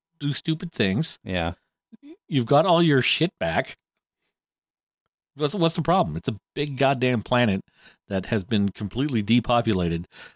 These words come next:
Speaker 1: of human beings and now just m-, mainly has zombies, but they're everywhere anyway. So go find a, you know,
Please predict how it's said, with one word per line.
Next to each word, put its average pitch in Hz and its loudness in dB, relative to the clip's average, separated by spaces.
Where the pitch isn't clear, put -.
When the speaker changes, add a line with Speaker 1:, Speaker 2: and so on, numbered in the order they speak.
Speaker 1:
of 87 -2
human 117 0
beings 90 -2
and 87 -4
now 90 -2
just - -12
m-, 101 -8
mainly 113 0
has 92 0
zombies, 90 -2
but 98 -14
they're 123 2
everywhere 95 0
anyway. 95 -2
So 113 2
go 151 -2
find 180 2
a, 185 2
you 220 -10
know, 165 0